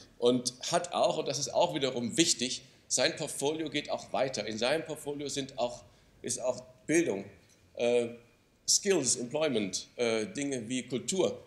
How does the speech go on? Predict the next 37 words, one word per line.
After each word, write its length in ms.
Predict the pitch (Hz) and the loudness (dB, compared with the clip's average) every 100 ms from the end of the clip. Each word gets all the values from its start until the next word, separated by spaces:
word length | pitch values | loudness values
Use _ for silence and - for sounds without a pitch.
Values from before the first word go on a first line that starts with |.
| - | -6
mit 280 | 113 110 | -6 -4
drin. 260 | - 92 104 | -4 -4 -4
Und 160 | 104 107 | -6 -4
das 140 | 123 | -2
ist 100 | 143 | -2
natürlich 420 | 147 - 131 123 | -6 -6 -8 -8
wichtig 380 | 151 151 165 160 - - - - | -8 -8 -8 -10 -16 -20 -16 -6
für 280 | 151 156 - - - | -2 -2 -4 -16 -2
Integrationsfragen. 920 | 190 196 113 - 104 92 - 69 80 | 0 2 0 -2 -4 -8 -10 -12 -10
Also 180 | - 95 - | -10 -12 -8
in 120 | 127 | -6
seinem 340 | 107 120 160 165 | 0 2 2 0
Missionsbrief 800 | 156 151 151 147 - 151 151 - - _ | -2 -2 -4 -8 -6 -4 -4 -10 -20 _
steht 240 | - 135 | -6 -4
drin, 100 | 139 | -4
dass 140 | 135 123 | -4 -4
er 80 | 123 | -6
sich 180 | 131 | -6
auch 120 | 127 123 | -8 -6
um 120 | 113 | -6
die 140 | 127 | -6
Integration 520 | 143 127 98 - 85 | -4 -6 -6 -6 -10
kümmern 300 | - 98 92 | -10 -14 -12
soll. 300 | 92 92 104 - - - _ | -10 -6 -6 -8 -20 -20 _
Und 180 | - 110 | -6 -4
wie 60 | 139 | -4
gesagt, 260 | 127 107 | -2 -2
diese 200 | 131 156 | -2 -4
Verbindung 420 | 135 110 143 151 131 | -4 -6 -4 -6 -4
ist 120 | - | -4
gar 160 | 127 | -2
nicht 160 | 139 131 | -2 -2
schlecht, 320 | - 139 - 120 | -2 -2 -2 -4
diese 160 | 120 | -4
Kombination 640 | 120 113 117 113 120 127 123 - - | -4 -2 0 0 0 0 -4 -16 -4
der 200 | 120 117 | 4 4
Portfolios, 800 | 117 - 110 - 110 107 107 - | 2 -2 -4 -2 0 0 0 -4